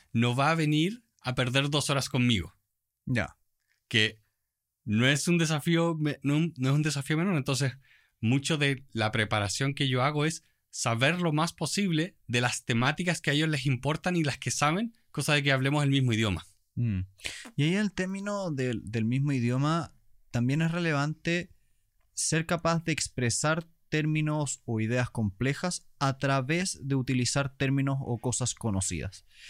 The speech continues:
Speaker 2: Así, por ejemplo, si tú quisieras explicar de qué tamaño es Alaska o la Antártica, es muy difícil de explicar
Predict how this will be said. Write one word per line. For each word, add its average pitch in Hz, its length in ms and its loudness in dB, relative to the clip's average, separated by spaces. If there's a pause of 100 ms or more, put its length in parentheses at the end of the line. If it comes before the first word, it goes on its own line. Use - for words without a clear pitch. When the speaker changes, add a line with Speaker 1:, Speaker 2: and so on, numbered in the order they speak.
(240)
Speaker 2:
Así, 127 240 0
por 139 160 2
ejemplo, 131 420 -2 (500)
si - 180 -4
tú 131 140 0
quisieras 147 460 0
explicar 120 580 0 (680)
de 110 260 -2
qué 160 140 0
tamaño 160 720 0 (160)
es - 520 -2 (360)
Alaska 120 640 0 (220)
o 110 120 -2
la 101 60 2
Antártica, 151 640 0 (400)
es 127 80 2
muy 151 140 2
difícil 214 400 -2
de 208 60 0
explicar 175 540 0